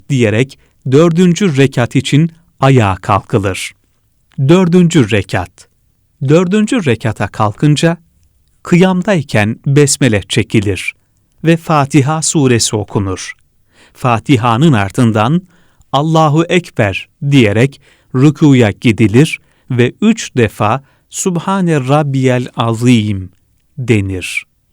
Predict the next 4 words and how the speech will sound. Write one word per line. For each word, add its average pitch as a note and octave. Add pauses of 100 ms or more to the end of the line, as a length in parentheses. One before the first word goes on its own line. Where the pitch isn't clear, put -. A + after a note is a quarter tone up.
(400)
Rükûdan C3+
kalkarken A2+ (320)
"Semiallahu B2
limen A2+